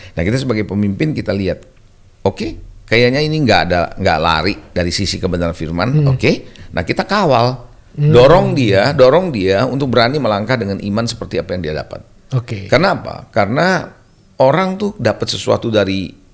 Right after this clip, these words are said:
Speaker 1: dari hatinya, di dalam rohnya. Dia dapat nih, dia punya keyakinan nih, conviction disebutnya,
Speaker 2: Iya,
Speaker 1: conviction.
Speaker 2: iya,
Speaker 1: Saya punya
Speaker 2: conviction.
Speaker 1: keyakinan, inilah Tuhan maunya kayaknya sepertinya buat saya begini.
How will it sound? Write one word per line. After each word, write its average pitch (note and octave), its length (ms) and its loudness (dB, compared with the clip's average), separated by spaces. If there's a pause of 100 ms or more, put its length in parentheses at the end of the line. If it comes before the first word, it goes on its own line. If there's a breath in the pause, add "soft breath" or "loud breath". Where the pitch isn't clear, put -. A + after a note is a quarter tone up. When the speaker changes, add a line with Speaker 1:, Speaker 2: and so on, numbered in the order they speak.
(640)
Speaker 1:
dari G2+ 240 0
hatinya, G#2 500 -4
di F2 160 -8
dalam F#2+ 240 -2
rohnya. C#3+ 400 -2 (480 soft breath)
Dia - 160 0
dapat C#3 320 2
nih, E2+ 240 -10
dia F#2+ 160 -4
punya B2+ 180 -2
keyakinan A#2 540 -2
nih, D#2 100 -6
conviction A2+ 640 2
disebutnya, A2+ 480 2
Speaker 2:
Iya, - 60 -8
Speaker 1:
conviction. A#2 400 0
Speaker 2:
iya, B2 80 0
Speaker 1:
Saya C3+ 120 2
punya A#2+ 200 0
Speaker 2:
conviction. A2 240 0
Speaker 1:
keyakinan, C3 260 0
inilah C3+ 300 2
Tuhan G#2+ 240 0
maunya G2+ 260 -2
kayaknya G2+ 260 -2
sepertinya A2+ 380 -6
buat G2 160 0
saya G2+ 220 0
begini. F#2 320 -4